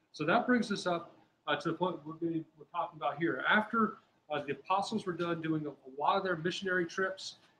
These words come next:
and they were starting to die out, uh, Christianity really kind of solidified in four main cities.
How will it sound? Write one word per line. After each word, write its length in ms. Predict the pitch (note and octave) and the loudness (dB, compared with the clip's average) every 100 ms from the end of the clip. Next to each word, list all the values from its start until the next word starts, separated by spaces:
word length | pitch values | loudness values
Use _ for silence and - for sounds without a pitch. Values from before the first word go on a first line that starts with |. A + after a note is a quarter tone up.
| - | -10
and 180 | C#3+ C3+ | -6 0
they 80 | F#3 | 0
were 100 | F#3 | 0
starting 320 | - F3+ D#3+ | 0 0 0
to 80 | C#3 | -2
die 300 | D#3+ D#3 D3+ | -2 0 0
out, 260 | D3 - - _ _ - | -2 -2 -10 _ _ -8
uh, 140 | C3+ C3 - - | -4 -4 -6 0
Christianity 600 | G#3+ G#3 A3+ A3 G3+ D#3+ | 0 0 0 2 2 2
really 220 | F3+ F3 | 0 -2
kind 260 | - F3 | -2 -6
of 60 | C#3+ | -6
solidified 960 | - - C#3 D#3 A3+ - C3+ B2+ B2 A#2+ - _ _ - | -8 -6 -2 0 0 0 0 0 0 -4 -10 _ _ -8
in 160 | D3 C3 | -8 -6
four 200 | - G3 | 2 4
main 260 | F#3 F3 E3 | 4 2 0
cities. 380 | - E3 A2 | -4 -8 -8